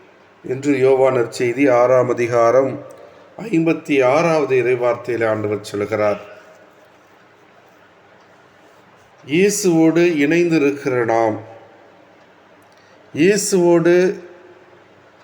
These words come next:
அவருடைய உடலால், இரத்தத்தால் இணைக்கப்பட்டிருக்கிற நாம்,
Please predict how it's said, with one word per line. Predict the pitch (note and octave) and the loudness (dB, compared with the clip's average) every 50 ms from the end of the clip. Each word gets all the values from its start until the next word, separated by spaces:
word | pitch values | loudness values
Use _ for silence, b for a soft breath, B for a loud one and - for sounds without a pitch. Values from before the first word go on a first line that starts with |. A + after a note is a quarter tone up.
| _ _ - | _ _ -2
அவருடைய | C#3 C#3 D3+ E3 D#3+ D#3+ D#3 D#3 D#3 D#3 D#3+ E3 E3+ F3+ F3+ F3 | 0 2 2 4 4 4 4 4 2 2 2 2 4 2 2 0
உடலால், | C#3+ C3+ C#3+ D3 D3+ D#3 D3+ D3+ D#3 D#3 E3+ F3 F3 - - - - - - - - - - | 0 0 2 2 4 4 6 6 6 4 4 2 -2 -6 -10 -18 -20 -20 -20 -20 -20 -14 -6
இரத்தத்தால் | B2 C3 C3+ C3 - F3 E3 - - F3 D#3+ D#3+ D#3+ D#3 | -4 -4 -4 -2 -2 -2 -2 -2 0 0 2 2 2 0
இணைக்கப்பட்டிருக்கிற | - D3 C#3+ D3 F3 E3+ E3+ F3+ E3 D3 - C#3+ - - D3 C3+ C#3 C3+ - - C3 A#2+ A2+ | 0 0 0 0 0 0 -2 -2 -4 -4 -4 -6 -2 -2 0 0 0 0 -2 -2 -2 -2 0
நாம், | A2 A2+ A#2 A2+ G#2 G2+ | 2 2 0 0 -2 -4